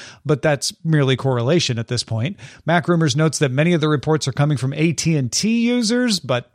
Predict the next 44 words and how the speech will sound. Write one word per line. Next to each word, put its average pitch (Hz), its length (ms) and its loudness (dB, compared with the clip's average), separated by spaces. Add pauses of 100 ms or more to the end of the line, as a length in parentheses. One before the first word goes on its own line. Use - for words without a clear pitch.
also 135 640 0
that's 127 320 -2
anecdotal. 151 680 0 (400)
Resetting 139 460 2
network 147 320 0
settings 135 400 0
does 170 240 2
seem 160 180 0
to 135 60 -2
fix 143 260 0
it 127 80 -6
for 120 140 -4
some 165 320 2
folks, 131 440 0 (120)
and 147 240 0 (120)
adding 233 360 2
a 165 140 2
plus - 540 0
one, 123 380 0
if 135 160 -2
you're 123 140 0
in 123 80 2
the 117 100 0
U 123 240 0
S, 170 160 2
to 135 120 -2
the 120 100 -2
beginning 123 300 0
of 117 100 -4
your 120 100 -2
number 120 400 0 (260)
will 139 260 0
avoid 120 380 0
the 131 60 -4
problem 117 420 -2
as 139 200 -4
well, 131 180 0
'cause 110 160 -6
you 107 80 -6
already 113 160 -2
put - 160 -6
the 113 60 -8
plus 127 340 -4
in. 131 160 -14